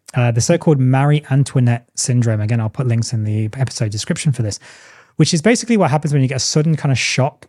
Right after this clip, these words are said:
to the system. Uh, and this is what happens, you know, the typical thing where, you know, the cartoon, you see a ghost and all your hair turns white. This is this Marie Antoinette <laughs> kind of syndrome.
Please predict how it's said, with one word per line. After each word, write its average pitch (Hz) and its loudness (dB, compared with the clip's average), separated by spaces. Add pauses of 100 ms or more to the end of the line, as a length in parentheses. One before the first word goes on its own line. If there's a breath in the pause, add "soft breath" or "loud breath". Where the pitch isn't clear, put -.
(160)
to 127 2
the 120 2
system. 104 -4 (300)
Uh, 120 2
and 123 4
this 147 2
is 160 -2
what 139 2
happens, 123 0
you 123 2
know, 117 2
the 113 0
typical 127 -2
thing 120 -2
where, 113 -2
you 117 -4 (360 loud breath)
know, 123 2
the 117 0
cartoon, 123 0
you 117 0
see 208 2
a 170 4
ghost 127 0
and 123 0
all 120 0
your 113 -2
hair 123 2
turns 107 -4
white. 107 -6
This 113 -4
is 113 -2
this 113 -2
Marie 120 2
Antoinette 113 -2
<laughs> - 2
kind 156 0
of - -2
syndrome. 120 -2